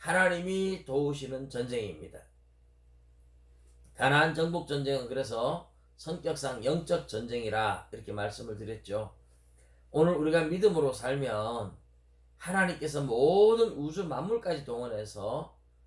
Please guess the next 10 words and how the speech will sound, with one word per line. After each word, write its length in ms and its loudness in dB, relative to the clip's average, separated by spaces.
그 140 2
사람의 420 2
길을 580 2
도우시고 640 -4
열어주고 880 2
승리하게 600 -2
만드신다 800 -6
하는 160 -6
것을 260 -8
기억하십시오. 800 -2